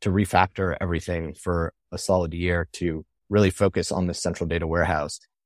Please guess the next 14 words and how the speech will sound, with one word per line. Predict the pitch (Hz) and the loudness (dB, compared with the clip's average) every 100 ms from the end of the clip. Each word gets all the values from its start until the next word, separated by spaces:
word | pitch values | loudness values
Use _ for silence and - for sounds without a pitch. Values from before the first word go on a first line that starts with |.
| _ | _
And | - | 0
I | 95 | 0
think | 95 104 | 2 0
that | 87 101 107 - | 4 6 6 2
really | 104 98 | -2 0
unlocked | 92 95 90 85 87 85 - _ _ _ _ _ _ _ - | -2 -2 -2 0 0 -2 -6 _ _ _ _ _ _ _ -14
future | - 101 - 90 82 | -2 -2 0 0 2
product | - 87 82 | 4 2 2
development. | - 82 76 - - - | 0 0 0 -2 -14 -20
So | - - 87 | -8 -2 0
really | 85 113 110 | 4 6 6
focusing | 110 107 104 107 | 4 0 0 -4
on | 101 95 92 | -4 -4 -4
the | 87 | -6